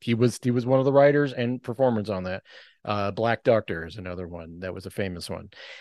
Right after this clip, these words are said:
and, uh, it is hysterical stuff. And you wouldn't think a guy like this would be doing a,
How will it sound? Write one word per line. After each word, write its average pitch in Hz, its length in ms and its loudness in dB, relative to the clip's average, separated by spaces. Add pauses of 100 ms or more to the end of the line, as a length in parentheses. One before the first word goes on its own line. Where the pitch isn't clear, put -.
(140)
and, 127 560 4
uh, 107 760 4
it 120 300 0
is 120 500 2
hysterical 131 540 2
stuff. 131 260 4
And 117 100 2
you 117 80 6
wouldn't 147 200 8
think 147 160 4
a 131 100 6
guy 123 200 4
like 120 200 4
this 127 200 0
would 120 100 -2
be 104 120 -2
doing 107 400 0
a, 98 380 -8